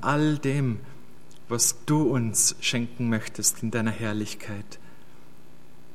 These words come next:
Ja, und dass das weitergeht an die Menschen um uns, in unsere Familien hinein,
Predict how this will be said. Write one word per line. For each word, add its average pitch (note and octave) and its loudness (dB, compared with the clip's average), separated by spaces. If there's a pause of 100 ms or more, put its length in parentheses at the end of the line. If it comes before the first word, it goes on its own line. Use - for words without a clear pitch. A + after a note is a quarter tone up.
(540)
Ja, A2 4
und B2 2
dass - -2
das - 4
weitergeht C#3 0
an A2 0
die A2 0
Menschen A#2+ 4
um A2 2
uns, C3 2
in A2+ -2
unsere A2 0
Familien C3 4
hinein, C3 0